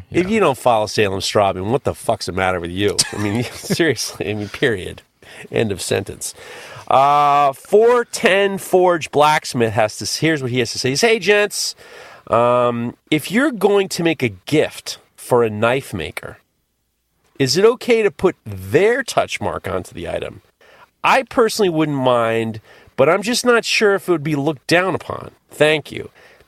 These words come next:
Speaker 1: P S, even if the, even if it's a maker's, if it, even if the maker is more skilled than you are currently, even if the maker is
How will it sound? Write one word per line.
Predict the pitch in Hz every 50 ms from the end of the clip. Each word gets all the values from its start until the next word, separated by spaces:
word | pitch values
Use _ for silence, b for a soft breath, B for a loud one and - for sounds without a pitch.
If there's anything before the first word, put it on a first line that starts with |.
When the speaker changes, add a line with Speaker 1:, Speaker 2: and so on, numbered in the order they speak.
| b -
Speaker 1:
P | - - 220 214 190
S, | 175 165 156 151 151 - - - - _ b b b b b b b -
even | 160 185 220 220 233 220
if | 208 - -
the, | - - - _ -
even | - 190 214 208 226 226
if | 214 202 - -
it's | 156 - -
a | 127
maker's, | 117 117 131 160 190 220 220 - 180 147 127 127 131 123 - - - -
if | 151 151 170
it, | 214 196
even | - 202 226 226 240
if | 214 -
the | 196
maker | 175 170 175 175 - - 160
is | 147 123
more | 127 139 131 127
skilled | - - - - - 214 254 285 285 220
than | 180 143 127
you | 120 117 113 113 104 98
are | 101 98 87
currently, | - - - 104 95 92 65 50 64 53 - - _ _ _ _ _ _ _ _ _ _ _ -
even | - 143 160 185 214
if | 208 - -
the | 160 156 147
maker | 135 143 160 160 - - 151
is | 131 127 117 -